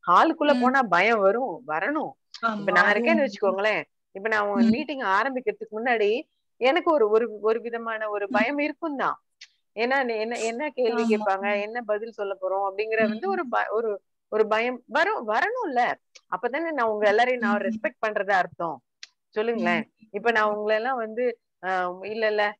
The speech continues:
Speaker 1: ஓகே, என்ன வேணா அப்படி
Speaker 2: எனக்குமே
Speaker 1: பேசிக்கலாம் அப்படின்னு பண்ண முடியுமா?
Speaker 2: ஹேண்ட் ரைஸ் பண்ணிட்ட பிறகு எப்பயுமே வந்து அந்த இது இருக்கும். அ, ஐயோ, என்ன கொஸ்டின் கேட்க போறோம், கரெக்டா தான்
Speaker 1: ஆ, ஓகே.
Speaker 2: கேட்போமா?
Speaker 1: இல்ல, அது பரவாயில்ல. இல்ல, நான் சொல்றேன். So,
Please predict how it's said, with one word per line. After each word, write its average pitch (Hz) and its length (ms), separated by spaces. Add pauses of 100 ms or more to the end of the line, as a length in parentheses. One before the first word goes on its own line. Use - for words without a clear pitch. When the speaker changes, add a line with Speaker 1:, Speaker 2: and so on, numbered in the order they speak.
Speaker 1:
ஓகே, 190 240
என்ன 185 220
வேணா 185 120
அப்படி 196 260
Speaker 2:
எனக்குமே 262 160
Speaker 1:
பேசிக்கலாம் 294 380
அப்படின்னு 240 240
பண்ண 185 240
முடியுமா? 180 460 (300)
Speaker 2:
ஹேண்ட் 277 300
ரைஸ் 302 320
பண்ணிட்ட 262 360
பிறகு 262 320
எப்பயுமே 254 480
வந்து 233 300
அந்த 214 340
இது 214 400
இருக்கும். 214 520 (760)
அ, - 120
ஐயோ, 226 500
என்ன 226 220
கொஸ்டின் 233 480
கேட்க 220 320
போறோம், 220 360
கரெக்டா 208 340
தான் 220 140
Speaker 1:
ஆ, 170 240
ஓகே. 220 120
Speaker 2:
கேட்போமா? - 380
Speaker 1:
இல்ல, 185 160
அது - 320
பரவாயில்ல. 247 580
இல்ல, 233 160
நான் 175 180
சொல்றேன். 185 440
So, 262 200